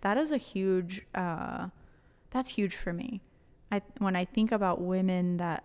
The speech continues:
I admire, that is definitely a characteristic. That loyalty piece, um, definitely the honesty piece, the work ethic too. Like, the hustle. You're, you got the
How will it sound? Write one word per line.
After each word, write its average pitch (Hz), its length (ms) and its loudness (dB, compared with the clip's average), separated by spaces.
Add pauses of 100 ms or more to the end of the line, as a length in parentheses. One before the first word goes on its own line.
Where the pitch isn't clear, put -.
I 165 480 0 (760)
admire, 165 1000 -2 (460)
that 180 240 -2
is 175 100 -2
definitely 170 640 -4
a 165 40 -6
characteristic. - 920 -8
That 190 200 -4
loyalty 180 580 -2
piece, 170 640 -6
um, 180 520 -6 (640)
definitely 190 560 0
the 175 100 -2
honesty 170 480 -4
piece, 165 400 -6 (640)
the 170 80 -4
work 156 360 -4
ethic - 440 -12
too. 185 440 -8 (540)
Like, 165 360 -2 (720)
the 190 160 -4
hustle. 175 680 -6 (260)
You're, 185 320 -4
you 196 320 -4
got 196 200 0
the 95 160 -8